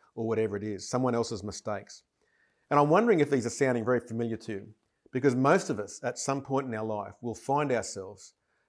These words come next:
coming up with these sorts of conclusions. And what's happening there quite often is that all those paths, God's just putting a, a road blockage sign up on each of them. He's putting his hand up and saying, "It's not that way. What I have for you is not found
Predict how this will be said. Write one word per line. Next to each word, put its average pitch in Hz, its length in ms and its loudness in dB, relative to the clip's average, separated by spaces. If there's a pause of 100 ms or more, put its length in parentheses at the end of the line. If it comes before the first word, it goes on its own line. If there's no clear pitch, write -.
(320)
coming 127 280 -6
up - 140 -6
with 104 100 -6
these 104 180 -6
sorts 104 240 -6
of 95 60 -16
conclusions. 98 720 -14 (840)
And 127 140 -2
what's 143 180 2
happening 156 380 -4
there 113 120 0
quite 143 300 2
often - 280 -2 (440)
is 117 240 -4
that 113 300 0 (180)
all 143 180 4
those 151 220 8
paths, 101 540 -6
God's 113 280 -2
just 113 180 -8
putting 139 220 -2
a, 127 180 -4
a 127 80 0
road 135 300 2
blockage 110 280 -2
sign 107 260 -6
up 107 160 -2
on 110 100 -6
each 117 140 -10
of 104 60 -12
them. 95 120 -16 (260)
He's 117 120 -10
putting 113 220 -4
his 95 100 -8
hand 151 280 -4
up - 220 -4 (320)
and 104 100 -12
saying, 110 420 -8
"It's - 180 -8
not 143 180 -4
that 113 160 -6
way. 110 240 -8 (480)
What 123 140 2
I 120 80 4
have 170 260 0
for 131 60 -6
you 95 240 -6 (100)
is - 140 -12
not 120 200 -6
found 107 360 -4